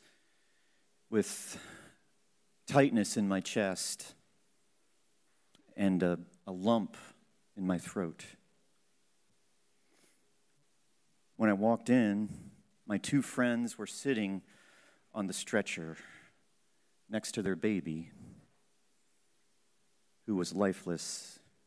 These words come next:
and blue. It's a mother and a father's worst nightmare.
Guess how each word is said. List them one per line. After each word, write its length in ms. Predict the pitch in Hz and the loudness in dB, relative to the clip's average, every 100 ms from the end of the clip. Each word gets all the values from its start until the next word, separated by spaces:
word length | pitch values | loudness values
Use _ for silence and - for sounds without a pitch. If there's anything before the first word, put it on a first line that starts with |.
| _ | _
and 140 | 87 76 | -10 -6
blue. 320 | 85 80 71 - - _ _ _ _ _ _ _ _ _ _ _ _ _ _ _ _ _ _ - _ _ _ _ _ _ _ _ | -4 -6 -6 -16 -20 _ _ _ _ _ _ _ _ _ _ _ _ _ _ _ _ _ _ -20 _ _ _ _ _ _ _ _
It's 80 | - | -2
a 40 | 107 | 6
mother 440 | 120 123 113 98 - - | 6 6 2 0 -6 -6
and 140 | 107 | -2
a 40 | 98 | -2
father's 480 | - 113 101 95 - 104 | 0 0 0 -2 -8 -4
worst 520 | 107 101 - - - | -2 -2 -4 -10 -10
nightmare. 480 | 90 85 - 73 65 | -6 -6 -8 -12 -14